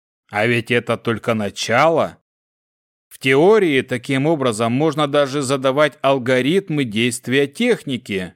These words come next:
что лишь увеличит ее мощь. «А что насчет форм?»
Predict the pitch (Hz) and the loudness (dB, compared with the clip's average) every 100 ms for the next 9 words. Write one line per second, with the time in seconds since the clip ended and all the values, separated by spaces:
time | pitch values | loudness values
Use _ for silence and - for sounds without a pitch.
0 | _ - 113 123 113 - 123 127 135 190 | _ -4 -2 0 -2 -4 -2 0 2 0
1 | 202 196 - 107 107 107 127 156 185 113 | 0 -4 -4 -4 -2 0 0 0 0 -2
2 | - - _ _ _ _ _ _ _ _ | -10 -20 _ _ _ _ _ _ _ _
3 | _ _ _ _ 104 107 - 156 156 175 | _ _ _ _ -6 -6 -4 -2 -2 -4
4 | - 196 - 233 185 107 92 | -4 -6 -4 2 2 0 -8